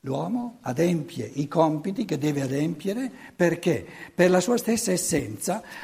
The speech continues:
quando abbia veramente riconosciuta l'essenza di essi, egli vuole adempierli. L'etica pessimistica ritiene che solamente quando abbia rinunciato ad aspirare al piacere, l'uomo possa dedicarsi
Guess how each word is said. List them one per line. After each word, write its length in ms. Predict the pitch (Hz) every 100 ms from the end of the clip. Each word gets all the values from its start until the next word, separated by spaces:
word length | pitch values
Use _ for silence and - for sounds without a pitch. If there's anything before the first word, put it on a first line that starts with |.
| -
quando 320 | 190 262 226
abbia 220 | 196 185
veramente 420 | 170 175 202 226
riconosciuta 640 | 185 170 165 156 170 143 120
l'essenza 600 | 139 170 - 208 202 180
di 220 | 147 139
essi, 320 | 135 - 233 -
egli 380 | 151 135 113 104
vuole 600 | 127 240 285 160 123 107
adempierli. 680 | 120 123 107 - 110 104 - _ _ _ _ - -
L'etica 400 | - 233 262 214
pessimistica 680 | 196 196 208 175 135 - 151
ritiene 840 | 180 185 196 120 107 104 - - - _
che 120 | 180
solamente 560 | 175 196 202 269 285 202
quando 460 | 190 190 156 139 -
abbia 340 | 202 190 165
rinunciato 840 | 151 247 202 151 - 233 139 113
ad 180 | - 151
aspirare 600 | 165 170 180 175 139 117
al 140 | 131
piacere, 720 | - 160 - 151 175 254 330 - - -
l'uomo 400 | 170 151 208 277
possa 320 | - - -
dedicarsi 840 | 135 208 190 - 160 143 - 254